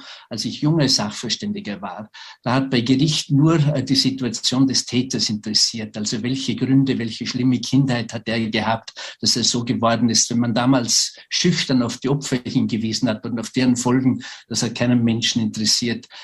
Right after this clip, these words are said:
Das ist grundlegend anders geworden. Gott sei Dank, möchte ich sagen. Aber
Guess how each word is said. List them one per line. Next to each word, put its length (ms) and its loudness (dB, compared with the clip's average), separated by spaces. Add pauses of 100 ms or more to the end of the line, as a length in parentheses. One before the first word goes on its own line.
(120)
Das 140 0
ist 220 0
grundlegend 1000 2
anders 440 2
geworden. 640 -2 (100)
Gott 200 2
sei 220 -2
Dank, 360 -4
möchte 280 -4
ich 120 0
sagen. 160 2 (380)
Aber 420 0